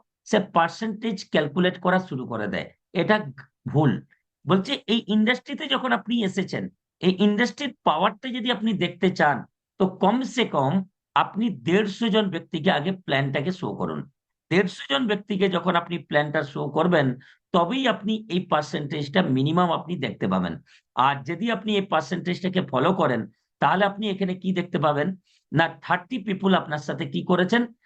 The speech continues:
না, ডিসিশন নিয়েছেন। আর থার্টি ব্যক্তি যখনই আপনার সাথে নির্ণয় নিচ্ছেন বা ডিসিশন নিয়েছেন, তখন আপনার কাছে একটা কমিশন বেরিয়ে আসবে, সেটা হচ্ছে পনেরো হাজার টাকা।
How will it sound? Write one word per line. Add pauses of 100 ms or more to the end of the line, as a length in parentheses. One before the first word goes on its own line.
(240)
না,
ডিসিশন
নিয়েছেন। (340)
আর (100)
থার্টি
ব্যক্তি
যখনই
আপনার
সাথে
নির্ণয়
নিচ্ছেন
বা
ডিসিশন
নিয়েছেন, (440)
তখন
আপনার (220)
কাছে
একটা
কমিশন
বেরিয়ে
আসবে, (280)
সেটা
হচ্ছে (180)
পনেরো
হাজার
টাকা।